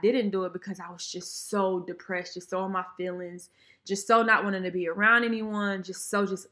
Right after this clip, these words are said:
uh, just, uh. And even, um, up until this Sunday, I was like that.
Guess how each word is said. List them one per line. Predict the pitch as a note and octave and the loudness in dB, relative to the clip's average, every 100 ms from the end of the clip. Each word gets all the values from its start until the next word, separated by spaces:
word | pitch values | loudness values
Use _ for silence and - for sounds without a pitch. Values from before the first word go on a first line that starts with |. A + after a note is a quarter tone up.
| - | 0
uh, | G#3+ G3+ F#3 | 2 2 2
just, | F#3 F3+ - _ - | -2 -6 -8 _ 2
uh. | A3 G#3 F3+ F3 - _ _ | 4 4 2 0 -16 _ _
And | G3+ G3+ | -4 -2
even, | G#3 G#3 G3 F#3+ F3 - | 0 0 0 -2 -6 -10
um, | - F#3+ F3+ F3 E3 - - _ | -4 0 0 -2 -4 -8 -10 _
up | - C4 | 6 6
until | A3 A#3+ G3+ | 4 4 4
this | G3 - | 2 2
Sunday, | G3+ G3 F#3 F3 D#3+ | 2 2 2 0 0
I | E3+ | -2
was | F3+ F3+ | -2 -2
like | F3+ F3 | -4 -4
that. | - F3 E3 | -4 -4 -4